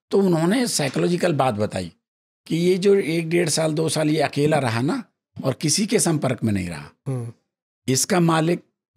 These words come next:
Speaker 1: सेक्सुअल इन-, ए-, एंटरटेनमेंट करता था,
Speaker 2: हम्म।
Speaker 1: इसकी भी इच्छा होती होगी और ये कर नहीं पाता था, तो उसकी पूर्ति के लिए ये अकेलेपन में ये,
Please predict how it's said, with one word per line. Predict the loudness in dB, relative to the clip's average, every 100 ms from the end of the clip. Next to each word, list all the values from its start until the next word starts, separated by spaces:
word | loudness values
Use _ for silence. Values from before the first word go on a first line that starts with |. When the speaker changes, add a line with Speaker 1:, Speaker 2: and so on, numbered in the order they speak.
| -20 _
Speaker 1:
सेक्सुअल | -6 -6 -4 -2 0 0 -2 -6 _ _ _ _ _ _
इन-, | -2 0 0
ए-, | -2 -2 -2
एंटरटेनमेंट | -2 0 -2 0 0 0 0 -2
करता | -4 -4 -4
था, | -6 -10 -12 -10
Speaker 2:
हम्म। | -8 -2
Speaker 1:
इसकी | -2 0 -2 0
भी | 0
इच्छा | -2 -4 -2
होती | -2 -2 -4
होगी | -2 -6 -10 _ _ _
और | -4
ये | -2
कर | -2
नहीं | 0 0 0
पाता | -2 -2 -4
था, | -6 -8 -12 -4
तो | -2 -2 -8 _ _ _
उसकी | -4 -4 -2 -4
पूर्ति | 0 -2 0 -2
के | 0
लिए | 2 2 2 0
ये | -4 -10 _ -8
अकेलेपन | -2 0 0 0 0
में | 0
ये, | 2 0 0